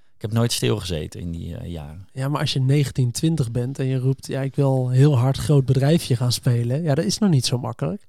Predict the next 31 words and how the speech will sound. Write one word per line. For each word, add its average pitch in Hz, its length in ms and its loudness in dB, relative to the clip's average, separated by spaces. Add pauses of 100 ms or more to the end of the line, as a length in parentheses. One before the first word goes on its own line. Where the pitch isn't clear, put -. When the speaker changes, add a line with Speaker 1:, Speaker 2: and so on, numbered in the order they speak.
Speaker 2:
Hoe 151 160 2
Speaker 1:
Nee. 180 100 4
Speaker 2:
bouw-, 165 160 4
hoe 175 180 4
begin 185 280 0
je 175 80 2
met 170 120 0
opbouwen 165 380 0
dan? 185 180 -4 (240)
Speaker 1:
Dat 117 100 -2
is 123 80 2
ook 156 80 0
wel 151 140 4
een 135 80 4
keuze 151 360 2
van 113 160 0
mijzelf 120 500 -2
geweest 110 440 -6
om 101 200 -4
nooit 120 480 -2
met, 101 460 -6
eh, 101 60 -14 (600)
bijvoorbeeld 90 360 -20
bankfinancieringen 98 1080 -4
of 92 180 -10
met 101 120 -8
investeerders 120 580 -10
te - 80 -14
werken. 123 480 -12
Speaker 2:
Oh, 127 140 -6
ja. 151 220 -2